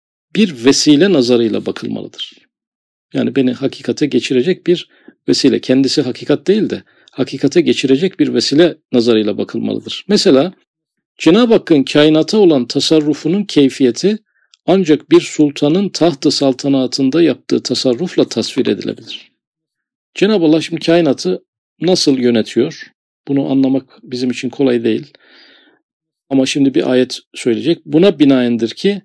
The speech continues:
innallâhe alel arşi isteve." Allah arşa istiva etti. Arş biliyorsunuz taht demek. İstiva da oturmak demek. Allah tahta oturdu. O zaman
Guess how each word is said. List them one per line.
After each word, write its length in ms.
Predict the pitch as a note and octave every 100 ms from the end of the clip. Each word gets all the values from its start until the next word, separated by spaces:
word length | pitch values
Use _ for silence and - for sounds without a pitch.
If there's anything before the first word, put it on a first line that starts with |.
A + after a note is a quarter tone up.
| -
innallâhe 920 | F#3+ F3 C#3+ C3 C#3 E3+ D#3+ F#3+ F#3 _ _ -
alel 400 | E3+ E3+ G3+ F#3 _ _ _ -
arşi 360 | E3+ F#3 - G3+
isteve." 480 | - - E3+ A2 - _ _ _ _ _ _ _ _ _ _ _ _
Allah 380 | D3+ C3+ D#3+ D3+
arşa 420 | - C3+ - E3+
istiva 600 | F3+ C#3+ - B2 C3+ E3 E3 _ -
etti. 360 | C3+ - A2+ -
Arş 300 | D3+ - -
biliyorsunuz 440 | E3 D3 C#3 B2+ -
taht 460 | E3 D#3+ - -
demek. 460 | A#2 A2 D3 - - _ _ _ _ -
İstiva 420 | C3 - C#3+ C3+
da 60 | C3
oturmak 500 | C#3+ - C3 C3+ B2
demek. 400 | G#2 C#3+ - _ _ _ _ _ _
Allah 280 | E3 C#3 B2
tahta 400 | B2+ B2+ A2 D#3
oturdu. 640 | D#3+ B2+ C#3+ A2+ D#3 E3+ -
O 120 | C3+
zaman 380 | B2+ C#3+ D3